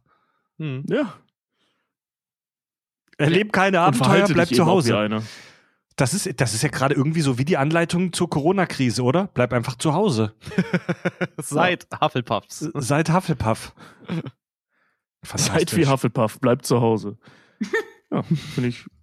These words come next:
Speaker 2: find ich super.
Speaker 1: Und verkrie-, verkriecht euch in der Küche, ja. Supergeil.
Speaker 3: Ja.
Speaker 2: Ja,
Speaker 1: Find ich gut.
Speaker 2: genau.
Speaker 1: Also,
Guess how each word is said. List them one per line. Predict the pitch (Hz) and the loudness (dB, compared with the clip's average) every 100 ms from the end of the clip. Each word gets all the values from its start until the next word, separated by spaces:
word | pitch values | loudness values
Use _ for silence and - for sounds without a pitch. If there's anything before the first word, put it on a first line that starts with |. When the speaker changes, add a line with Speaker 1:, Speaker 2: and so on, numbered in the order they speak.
| _ | _
Speaker 2:
find | - 135 | -4 -4
ich | 151 | -2
super. | 202 202 | 0 0
Speaker 1:
Und | 196 | -2
verkrie-, | - 185 - 190 - | -4 -4 -6 -8 -4
verkriecht | 156 - 180 | -6 -4 -4
euch | 143 | -2
in | 143 | -2
der | 131 | -2
Küche, | 135 120 | -4 -4
ja. | 104 107 101 - - | -4 -4 -8 -16 -18
Supergeil. | 127 147 165 160 - _ - | -6 -4 -2 -2 -4 _ -10
Speaker 3:
Ja. | |
Speaker 2:
Ja, | 98 95 _ 185 | -10 -10 _ -10
Speaker 1:
Find | - | -6
ich | 202 | -2
gut. | - - | -2 0
Speaker 2:
genau. | - | -2
Speaker 1:
Also, | - 156 | -2 -4